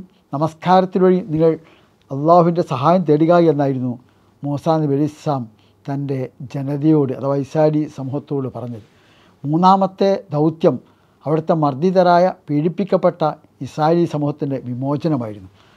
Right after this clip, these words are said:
അതുകൊണ്ട് തന്നെ, "ഫർസിൽ മഅനാ ബനീ ഇസ്രായേൽ" എന്ന് മൂസാ നബി അലൈഹി ഇസ്ലാം ഫറവനോട് പറഞ്ഞതായി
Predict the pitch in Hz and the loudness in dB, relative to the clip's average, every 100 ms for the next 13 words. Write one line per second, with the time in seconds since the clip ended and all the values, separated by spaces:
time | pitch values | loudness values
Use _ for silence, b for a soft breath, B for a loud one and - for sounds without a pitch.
0 | b b - 147 170 185 180 180 185 - | b b -6 0 0 2 2 2 -2 -6
1 | - 151 156 - 190 180 147 185 180 170 | -6 -2 -2 -2 -2 2 0 2 2 2
2 | 156 180 180 - 170 175 185 165 147 135 | 2 0 -2 0 4 6 4 2 -2 -4
3 | b b b b 147 147 170 165 156 156 | b b b b -8 -4 0 0 2 0
4 | 156 - 139 123 _ b b b - 143 | -2 -4 -6 -6 _ b b b -8 -4
5 | 151 170 170 156 156 127 123 147 156 139 | 0 4 4 4 -2 -8 -6 -2 -2 -2